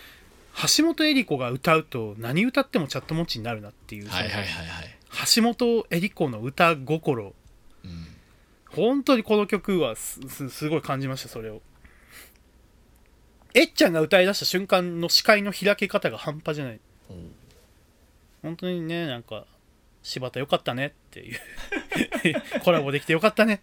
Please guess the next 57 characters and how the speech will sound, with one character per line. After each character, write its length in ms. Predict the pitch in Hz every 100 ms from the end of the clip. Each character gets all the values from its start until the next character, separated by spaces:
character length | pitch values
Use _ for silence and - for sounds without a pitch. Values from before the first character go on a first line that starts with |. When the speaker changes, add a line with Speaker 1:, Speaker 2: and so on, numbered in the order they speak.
| _
Speaker 1:
て 100 | -
い 60 | 110
う。 40 | 117 135 _ _ _ _ _
そ 220 | - - 123
れ 160 | 117
に 220 | 120 120
尽 140 | - -
き 120 | 110
る 100 | 107
か 140 | -
な 100 | 90 - -
と 80 |
い 20 | -
う。 80 | _ _ _ _ _ _ - 95
Speaker 2:
あ 320 | 98 101 101
ー、 80 | 104
い 120 | 117
い 40 |
な。 280 | 82 73 73 - _ _ _ _ _ _ _ _ _ _ -
Speaker 1:
ね、 240 | 220 - -
そ 160 | 180
う 40 | 135
で 80 |
し 120 | 113 110
ょ 100 | 98
う。 40 |
Speaker 2:
あ 640 | - 95 98 95 92 92 90
ー、 40 |
い 60 | 101
い 20 |
っ 20 | 98
す 200 | - -
ね。 60 | - 80 - - -
<laughs> 320 | 170 101 98
い 120 | 104
い 20 |
な。 360 | 98 85 80 - - - - _ - _ - - - - - -
Speaker 1:
急 320 | - 262 262
に 280 | 254 247 - _ _ 131
ぐ 120 | 214
っ 20 | - _
と 100 | 247
こ 480 | 220 214 202 185 -
う、 920 | _ _ _ _ _ _ _ - _ -
視 120 | -
界 160 | 165
開 200 | 156 151 135
け 100 | 131
る 60 |
ん 20 |
で 60 | 113
す 100 | -
よ 80 | 101
ね、 60 |
な 120 |
ん 40 |
か。 0 | -